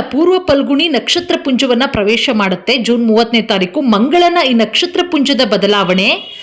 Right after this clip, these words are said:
ಹನ್ನೆರಡು ರಾಶಿಗಳ ಮೇಲೂ ಕೂಡ ಪರಿಣಾಮ ಬೀರುತ್ತೆ ವೀಕ್ಷಕರೇ. ಅದರಲ್ಲಿ ಪ್ರಮುಖವಾಗಿ ಈ ಐದು ರಾಶಿ ಇದೆಯಲ್ಲ, ಈ ಐದು ರಾಶಿಗಳಿಗೆ ಬಹಳಷ್ಟು ಹೆಚ್ಚಾಗಿ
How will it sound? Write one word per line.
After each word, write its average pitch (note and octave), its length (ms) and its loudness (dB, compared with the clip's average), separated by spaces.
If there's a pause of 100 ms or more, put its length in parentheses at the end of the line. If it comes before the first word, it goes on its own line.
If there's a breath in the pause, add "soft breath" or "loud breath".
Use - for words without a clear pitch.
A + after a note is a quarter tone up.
(180 loud breath)
ಹನ್ನೆರಡು F#4+ 560 4
ರಾಶಿಗಳ E4 480 2
ಮೇಲೂ D#4+ 220 0
ಕೂಡ D4+ 220 0
ಪರಿಣಾಮ C#4 440 2
ಬೀರುತ್ತೆ B3+ 360 2
ವೀಕ್ಷಕರೇ. A3 720 -2 (160 loud breath)
ಅದರಲ್ಲಿ D#4+ 360 2
ಪ್ರಮುಖವಾಗಿ F4+ 840 2
ಈ - 20 2
ಐದು D#4 320 2
ರಾಶಿ D#4 300 2
ಇದೆಯಲ್ಲ, G3 340 -2 (540)
ಈ A3+ 60 -4
ಐದು D#4 340 0
ರಾಶಿಗಳಿಗೆ E4 600 0
ಬಹಳಷ್ಟು B3 560 -2
ಹೆಚ್ಚಾಗಿ B3 880 -4